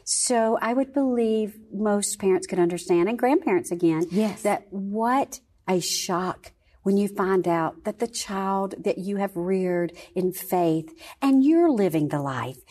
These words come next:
Speaker 1: you know, you're trying to do all that God's asked you to do. Uh, of course, we all make mistakes.
Speaker 2: Of course.
Speaker 1: But, you know, we all are trying to do our best. And that original, when that first child,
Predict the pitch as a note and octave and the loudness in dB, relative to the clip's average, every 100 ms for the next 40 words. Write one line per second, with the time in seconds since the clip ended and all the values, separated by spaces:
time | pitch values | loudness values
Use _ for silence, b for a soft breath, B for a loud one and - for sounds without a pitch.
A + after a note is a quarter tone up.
0 | B - D4 D#4 A#3 D4 E4 E4 - A#3 | B 0 4 4 2 4 4 2 -4 -2
1 | G3+ F3+ F#3+ F3+ D#3+ - A3+ A#3 A3+ - | 2 2 2 0 0 0 0 0 -2 -4
2 | F3 E3+ - E3+ - - C4 B3+ F3 D#3 | -4 -4 -4 -2 -2 -2 0 2 2 0
3 | C#3+ C#3 C#3+ B B B B F#3+ F3+ D#3+ | 0 -4 -8 B B B B -2 0 0
4 | D3+ - - - E4 - A3 F#3 F#4+ D#4+ | -4 -4 -8 -2 -2 0 0 2 2 0
5 | - - D4+ A3 C4 D#4 - - F3+ G3 | -2 0 2 2 0 -4 -10 -6 -6 -6
6 | F3+ A#3 G3 - - b b b - C#4 | -2 0 0 -4 -12 b b b -4 -2
7 | G#3+ G#3+ B3 - A#3+ B3 G#3 G3 F3+ D#3+ | -2 -2 -2 0 2 0 0 -2 -2 -2
8 | G#3 F3+ - D#3 D#3+ F#3 F3 D3 - - | -2 -4 -6 -4 -2 0 0 0 -4 -2
9 | F3 E3+ - B B B - A3 G#3+ B3 | 0 0 -4 B B B -2 0 0 -2
10 | A#3+ A#3+ A#3+ A#3 - _ _ _ _ _ | -2 -2 -2 -4 -12 _ _ _ _ _
11 | G3 G3 G#3 - - G#3+ G#3 - D3+ G#2+ | -2 0 0 -2 -4 -4 -4 -4 -4 -4
12 | D#2+ - | -6 -12